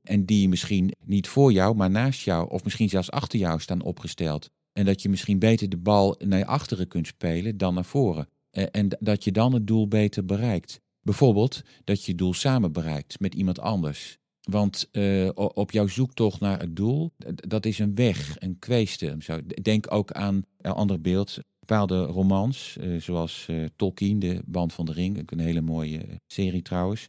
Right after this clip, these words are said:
Daar is een bepaald, eh, doel, een kweeste, om die ring terug te brengen naar de plek waar die, eh, gesmeed is, in een ge-, eng gevaarlijk land, Mordor. Maar het boek zou het boek niet zijn als er niet onderweg daarheen allerlei dingen gebeurden,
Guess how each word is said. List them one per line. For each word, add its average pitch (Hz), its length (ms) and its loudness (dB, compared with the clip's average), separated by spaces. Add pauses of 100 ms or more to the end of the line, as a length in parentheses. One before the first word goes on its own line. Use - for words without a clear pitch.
Daar 98 200 -2
is 101 160 -2
een 98 80 0
bepaald, 82 500 -2
eh, 85 240 -6
doel, 95 420 -2
een 85 80 -6
kweeste, 90 500 -2
om 80 200 -4
die 76 320 -6
ring 85 300 0
terug 90 240 -6
te - 80 -10
brengen 80 320 -4
naar 78 180 -4
de 73 60 -8
plek 87 300 -6
waar 82 140 -6
die, 76 240 -8
eh, 76 80 -10
gesmeed 90 540 -4
is, 95 260 -6 (100)
in - 140 -6
een 78 220 -4
ge-, - 120 -14
eng 87 220 0
gevaarlijk 78 480 -4
land, 87 240 -2
Mordor. 90 480 0 (320)
Maar 113 280 4
het 107 120 -2
boek 131 200 2
zou 110 300 4 (100)
het 98 100 -2
boek 165 200 -2
niet 113 160 2
zijn 95 440 -2 (500)
als 110 580 2
er 110 120 2
niet 110 440 2
onderweg 113 540 2
daarheen 107 440 2
allerlei 104 480 0
dingen 98 300 2
gebeurden, 101 560 0